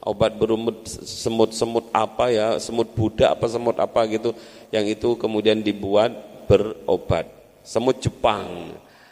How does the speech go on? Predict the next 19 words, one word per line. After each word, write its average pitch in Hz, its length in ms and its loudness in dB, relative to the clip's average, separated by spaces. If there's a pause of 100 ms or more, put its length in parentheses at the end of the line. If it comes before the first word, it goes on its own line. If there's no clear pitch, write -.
(220)
Bagaimana 107 720 2
hukumnya 101 640 0
semut 101 320 -2
Jepang? 92 480 -2
Boleh 120 280 0
ndak 107 240 -2
dijadikan 90 600 -2
obat - 480 -2
diabetes?" 82 560 -2 (640)
Saya 190 320 -2
yakin 196 560 -2
Abah 175 240 -2
paham. 120 640 -2 (1400)
Tapi 127 320 2
kemudian 123 480 0
beliau 117 480 0
manggil 110 560 0
saya, 107 480 2 (320)
"Tolong 107 560 0